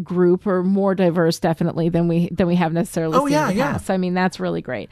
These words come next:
Speaker 1: Um, we've got Thor, you know, working with the Guardians, which was a really fun mashup for me. I thought that that was really enjoyable.
Speaker 2: Yes.
Speaker 1: Um, we've got Black Panther, of course, in Wakanda, with everybody in Wakanda. We had Okoye, we had Shuri.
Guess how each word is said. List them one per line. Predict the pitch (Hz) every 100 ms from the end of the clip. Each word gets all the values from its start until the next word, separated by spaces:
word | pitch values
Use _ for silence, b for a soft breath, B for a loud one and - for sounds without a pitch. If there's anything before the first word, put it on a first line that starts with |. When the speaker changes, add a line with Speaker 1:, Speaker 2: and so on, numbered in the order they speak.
| B B B -
Speaker 1:
Um, | 214 202 202 202
we've | 233 202
got | 214 208 - -
Thor, | 262 247 247 262 311 330 -
you | 247
know, | 226 220
working | 208 220 247 240
with | 220 220
the | 220
Guardians, | 208 196 185 180 190 196
which | 220 240
was | 240 -
a | 240
really | 208 240 254 262
fun | 240 - 220 202 196 196 196 202 -
mashup | 196 175 170 - 156 -
for | - 160
me. | 143 156
I | 160
thought | 220 202
that | 202
that | 196 165
was | 151 175
really | 165 156 160
enjoyable. | 160 156 143 135 110
Speaker 2:
Yes. | 123 113 90 - - 208
Speaker 1:
Um, | 208 208 202
we've | 220 208
got | 226 190
Black | 233 208 -
Panther, | 226 196 208
of | 202 -
course, | 208 185 190 -
in | 185 190
Wakanda, | 202 - 190 180 180 190 196
with | 185
everybody | - 180 185 185 190
in | 202
Wakanda. | 196 190 170 190
We | 185
had | 185
Okoye, | - 190 190 190
we | 190
had | 190 -
Shuri. | - 175 170 165